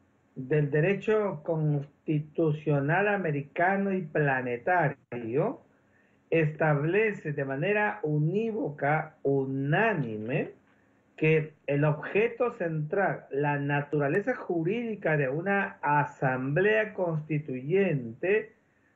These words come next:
solamente tiene por objeto estricto sensu único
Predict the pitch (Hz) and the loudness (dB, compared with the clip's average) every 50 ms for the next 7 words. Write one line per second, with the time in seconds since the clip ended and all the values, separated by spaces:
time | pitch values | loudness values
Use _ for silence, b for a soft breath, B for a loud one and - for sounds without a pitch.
0 | b b _ _ - 202 220 233 233 233 233 214 214 220 214 196 214 208 214 220 | b b _ _ -2 0 0 2 2 2 0 0 -2 -4 -4 -2 -2 -2 -2 0
1 | 214 226 220 214 214 196 175 170 156 151 156 - 214 220 214 214 233 196 180 165 | 0 0 0 2 0 0 0 0 0 -2 -2 0 0 0 0 2 0 0 0 -2
2 | 151 - - 208 202 220 208 196 - - 190 180 185 - - 214 214 208 190 165 | -6 -8 -4 0 0 0 0 0 -2 -2 -2 -2 -2 0 0 2 2 2 0 -2
3 | 151 - - 156 147 151 - 196 240 247 240 220 208 196 - - - - 202 185 | -4 -4 0 0 0 0 2 0 0 0 0 -2 -2 -4 -4 -4 -6 -4 -2 0
4 | 208 247 - - _ | 0 -2 -4 -6 _